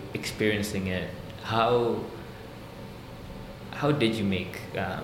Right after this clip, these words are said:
like, was there, like, a specific decision process that you went through to, um, have conviction over, "I think this is the right path, this is the right decision I am making, and I can live with this and take the step forward"?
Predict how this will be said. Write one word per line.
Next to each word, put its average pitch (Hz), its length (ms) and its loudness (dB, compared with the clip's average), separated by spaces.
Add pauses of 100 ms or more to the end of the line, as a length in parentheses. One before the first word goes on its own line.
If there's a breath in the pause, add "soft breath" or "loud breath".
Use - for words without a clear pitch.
like, 107 160 4
was 110 140 4
there, 113 80 8
like, 104 140 4
a 101 60 0
specific 98 420 -2
decision 104 400 -2
process 127 500 0
that 98 400 6
you 98 60 2
went 101 240 2
through 117 240 2
to, 92 340 2 (600 loud breath)
um, - 320 -4 (480)
have - 200 0
conviction 101 480 2 (160)
over, 104 480 4 (500)
"I 101 80 0
think 104 200 0
this 104 100 2
is 101 120 -2
the 98 100 4
right 92 260 4
path, 90 300 0
this 90 100 -4
is 92 100 -4
the 92 80 -2
right 90 300 0
decision 92 360 -4
I 87 100 0
am 90 120 -2
making, 87 420 -4
and - 220 -6 (540)
I 92 80 0
can 95 200 -2
live 92 140 -2
with 90 140 -8
this - 260 -4
and 87 120 -4 (160)
take 101 160 -2
the - 60 -6
step 82 180 -4
forward"? 104 320 -2